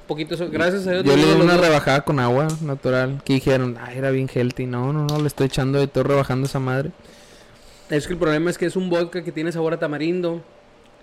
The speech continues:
Speaker 1: que está muy rico. Y
Speaker 2: Ujú.
Speaker 1: andas en el golf, eso es lo que la raza no entiende, porque tengo varios amigos que dicen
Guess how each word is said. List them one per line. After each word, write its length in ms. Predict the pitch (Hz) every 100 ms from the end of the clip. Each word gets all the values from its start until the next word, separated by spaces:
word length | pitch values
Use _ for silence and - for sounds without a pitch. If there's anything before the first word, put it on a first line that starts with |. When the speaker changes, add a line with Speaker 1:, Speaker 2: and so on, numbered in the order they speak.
| - - 147
Speaker 1:
que 60 |
está 260 | 135 - 139
muy 180 | 147 147
rico. 380 | 156 156 165 - -
Y 100 | 147
Speaker 2:
Ujú. 40 |
Speaker 1:
andas 280 | 175 214 -
en 140 | 233 226
el 180 | 214
golf, 440 | 196 208 202 202 -
eso 200 | 170 151
es 60 | 190
lo 100 | 180
que 40 |
la 120 | 160 139
raza 240 | 151 170
no 80 | 165
entiende, 360 | 156 170 175
porque 240 | 165 135 139
tengo 220 | 147 165
varios 220 | 165 170
amigos 260 | 170 170 165
que 80 | 170
dicen 340 | 170 175